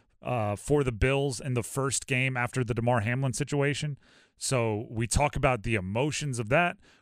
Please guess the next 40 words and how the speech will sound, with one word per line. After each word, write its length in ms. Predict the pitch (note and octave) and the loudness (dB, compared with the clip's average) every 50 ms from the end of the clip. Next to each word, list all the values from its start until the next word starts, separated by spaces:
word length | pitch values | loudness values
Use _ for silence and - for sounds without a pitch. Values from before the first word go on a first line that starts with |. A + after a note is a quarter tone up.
| _ - | _ -2
We 120 | B2+ C3+ | -2 0
talk 300 | - - D#3 D#3 - - | 2 2 2 2 2 2
about, 360 | C#3 C#3+ C#3 C3+ C3 C3 C3 - | 0 2 2 2 2 0 -2 -4
uh, 340 | B2+ A#2 A2 G#2+ G#2 G#2 G2+ | -4 -4 -2 -2 -4 -4 -4
Casey 320 | - D3 D3 C3 - D3+ - | -2 -2 -2 -2 -2 -4 -4
Concepcion 760 | - C3 - - D3+ G#2+ - - B2 B2 C3+ D3+ D#3 D3+ D#3 | -4 -4 -2 0 -2 -2 -2 -2 0 2 2 2 2 0 -2
as 260 | - C3 B2+ A#2 G#2+ | 0 0 0 2 2
a, 300 | A#2+ A#2 A#2 A2 G#2+ F#2+ - _ _ _ _ _ _ - | 2 2 2 2 0 -2 -6 _ _ _ _ _ _ -4
uh, 320 | B2+ A2+ G#2+ G2+ F#2 F#2+ G#2 - _ _ _ _ _ _ _ _ _ _ _ _ - | -2 0 0 0 -2 -6 -8 -12 _ _ _ _ _ _ _ _ _ _ _ _ -10
wide 300 | A#2+ A2 B2+ C3 C#3+ C3+ | -4 0 2 2 2 2
receiver 460 | B2+ A#2+ - - D3 C#3+ B2 C#3 C3+ | 0 -2 -2 0 0 0 2 2 0
slash 480 | - - - C3+ C3+ C3+ C#3 C3 - - | 2 0 0 0 0 0 0 0 -2 -2
running 260 | C3 C3+ C3+ C#3 C3+ | -2 -2 0 0 0
back, 280 | B2+ C3+ C3 B2+ - - | 2 2 2 0 0 -2
do-it-all 420 | A#2 C3+ C3+ C3+ B2+ B2 A#2+ A#2 | -2 0 2 2 2 2 2 0
player. 400 | - - B2+ B2+ C#3 D#3 D#3+ D#3 - | -2 -2 -2 0 0 0 0 -2 -4
Nyheim 320 | A#2 G2+ A2 B2+ A#2+ G#2 | -4 -2 -2 0 0 2
Hines 320 | A2+ B2 B2 C3 C#3+ - | 2 2 2 2 2 -2
came 220 | - - A#2 A#2 A2+ | -4 -2 -2 0 0
to 60 | A#2+ | 0
N 100 | A#2 A2 | 0 0
C 140 | - B2+ - | 0 -2 -4
State 240 | - - A#2+ A#2 A#2 | -2 0 0 0 2
as 80 | G#2+ | 0
a 20 | A2 | 2
wide 220 | A2 A2+ A2+ G#2+ | 2 2 0 0
receiver, 420 | G2+ - - C3 B2 A#2+ C#3+ C#3+ - - | -2 -2 -2 0 0 2 0 0 0 -2
left 340 | G#2 G#2 A2 B2 - - | -2 0 0 -2 -2 -2
as 140 | C3+ A#2 G#2+ | -4 -2 -2
a 40 | G#2 | 0
draft 300 | F#2 A2 A2+ A#2 A2 - | 0 2 2 2 2 2
pick 160 | - A#2+ - | 0 0 0
at 80 | A2 G2 | -2 -2
running 240 | G#2+ B2 C#3 C#3+ C#3 | -2 -2 0 0 0
back. 240 | D3+ D3+ D3+ - - - - - - _ _ - | -2 -2 -4 -8 -16 -20 -20 -20 -20 _ _ -4
Um, 360 | A#2 A#2 G#2 G#2 G2 G2 - | -2 -2 -2 -2 -2 -6 -4
so 140 | - - C3+ | -2 0 2
there's, 300 | B2 B2 B2 A#2 G#2+ - | 2 2 2 0 -2 -4
there's 200 | - C#3+ B2+ A#2 | -2 -2 0 0
a, 280 | C3+ D#3 C#3+ C3 D3+ | 0 -2 -2 -6 -8